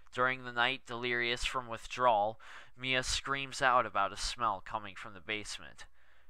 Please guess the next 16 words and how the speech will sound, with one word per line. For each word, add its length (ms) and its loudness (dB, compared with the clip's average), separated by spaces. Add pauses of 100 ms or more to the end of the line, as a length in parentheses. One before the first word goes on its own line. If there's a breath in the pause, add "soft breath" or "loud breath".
(140 soft breath)
David 320 0
and 160 -2
Eric 380 2
go 160 -2
down 240 -2
to 120 -12
investigate, 760 -4 (120)
finding 500 -2
dead, 360 0 (220)
hanging 380 -6
animals, 680 -6 (220)
a 100 -2
du-, 160 2 (260)
a 100 -4
double-barrel 640 4
shotgun, 680 2